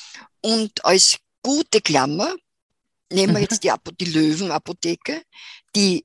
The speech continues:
Speaker 2: Mhm.
Speaker 1: gegenüber des Theaters in der Josefstadt war.
Speaker 2: Mhm.
Speaker 1: Äh, jetzt ist es auf der anderen Ecke, weil sie war früher auf der Ecke der Piaristengasse, also auf der, der Piaristenkirche. Und zwar haben die achtzehnhundertsechzehn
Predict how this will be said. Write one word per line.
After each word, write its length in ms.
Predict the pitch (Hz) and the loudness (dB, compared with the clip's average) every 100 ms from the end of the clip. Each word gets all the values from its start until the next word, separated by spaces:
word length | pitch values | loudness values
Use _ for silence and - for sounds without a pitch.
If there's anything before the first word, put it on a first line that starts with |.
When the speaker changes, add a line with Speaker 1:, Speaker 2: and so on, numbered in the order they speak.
| 180 | -6
Speaker 2:
Mhm. 100 | 156 - 208 - _ _ _ | -8 -8 -18 -20 _ _ _
Speaker 1:
gegenüber 640 | 190 185 202 185 180 180 | 6 6 2 0 0 0
des 220 | 180 175 - | 0 0 2
Theaters 420 | 151 147 - - | 2 2 0 -2
in 120 | 180 | -2
der 100 | 175 | -6
Josefstadt 640 | 180 160 190 - - 196 | -8 -8 -6 -6 -8 -12
war. 140 | 240 359 - _ _ _ _ _ | -10 -10 -12 _ _ _ _ _
Speaker 2:
Mhm. 340 | - 156 220 302 - _ _ - | -2 2 2 2 -4 _ _ -8
Speaker 1:
Äh, 260 | 85 104 - _ _ 165 | -4 -4 -6 _ _ -2
jetzt 260 | 185 - | 0 2
ist 160 | 214 180 | 0 2
es 120 | 160 | 0
auf 120 | - | -2
der 140 | - 85 | -6 -8
anderen 260 | 143 214 | -6 -6
Ecke, 320 | 165 - 208 | -6 -6 -8
weil 140 | 196 185 | -4 0
sie 300 | - 180 160 | 0 0 -8
war 120 | 151 | -10
früher 500 | - 160 160 156 147 _ _ _ _ _ _ _ _ _ _ | -10 -10 -6 -6 -6 _ _ _ _ _ _ _ _ _ _
auf 340 | 120 143 - - 156 | -6 -6 -6 -6 0
der 380 | 139 127 117 - _ - | 2 2 -2 -6 _ -6
Ecke 200 | 147 160 | -4 -2
der 120 | 160 | -4
Piaristengasse, 800 | 175 170 170 - 165 151 151 - | -2 -2 0 0 0 -2 0 0
also 180 | 151 143 | 2 2
auf 140 | 127 | 0
der, 160 | - 120 _ _ | -4 -10 _ _
der 80 | 147 | -8
Piaristenkirche. 760 | 151 143 170 - 208 - 190 - - - - - - | -6 -6 -4 -6 -8 -8 -8 -8 -16 -14 -14 -16 -14
Und 160 | 196 | -2
zwar 160 | - 160 | 0 2
haben 160 | 180 | 0
die 120 | 170 - | 0 0
achtzehnhundertsechzehn 1400 | 135 - 175 151 131 - - 120 - - - - 285 | 0 -2 -4 -6 -4 2 2 2 -2 -4 0 0 0